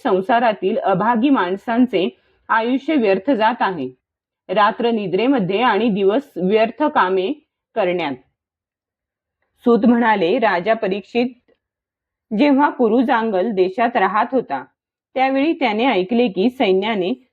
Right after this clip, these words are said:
सुरक्षित अशा माझ्या राज्यात कलियुगाचा प्रवेश झाला आहे." ही अप्रिय वार्ता ऐकून युद्धवीर परीक्षिताने धनुष्य हातात घेतले.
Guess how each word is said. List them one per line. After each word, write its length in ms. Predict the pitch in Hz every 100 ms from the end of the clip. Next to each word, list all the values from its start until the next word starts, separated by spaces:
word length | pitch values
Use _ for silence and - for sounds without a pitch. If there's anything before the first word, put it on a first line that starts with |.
| _
सुरक्षित 480 | - 254 285 285 339 339
अशा 340 | 226 226 196
माझ्या 520 | 254 190 180 233 175 170 _ _ _ _ _ _ _ _ _
राज्यात 460 | 208 190 185 214 214 -
कलियुगाचा 680 | 196 202 247 233 240 240 208
प्रवेश 400 | - 170 202 220
झाला 260 | 233 240 240
आहे." 400 | 226 175 120 _ _ _ _ _ _ -
ही 140 | 226
अप्रिय 440 | 226 190 202 214 226
वार्ता 400 | 240 180 170 220
ऐकून 440 | 220 214 196 190 247 _ _ _ _
युद्धवीर 520 | 240 285 320 330 330
परीक्षिताने 1000 | 359 277 226 - 240 269 254 185 214 - _ _ 208
धनुष्य 380 | 233 214 247 311
हातात 360 | 233 175 202
घेतले. 420 | 190 202 160 139